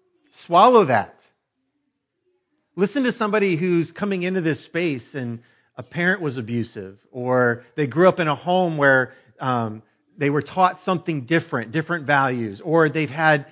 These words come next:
the city of Baltimore violent towards them. Where was God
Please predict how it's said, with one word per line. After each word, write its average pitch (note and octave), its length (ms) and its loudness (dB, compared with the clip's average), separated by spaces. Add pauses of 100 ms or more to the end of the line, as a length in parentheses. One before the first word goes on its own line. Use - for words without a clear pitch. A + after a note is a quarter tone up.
(140)
the D3 100 0
city A3 440 -2
of C#3 120 -6
Baltimore D#3 600 -4
violent C3 560 -4
towards A#2+ 500 -6
them. A2+ 200 -2
Where D3 200 -2
was G#3 220 -2
God C#3+ 520 2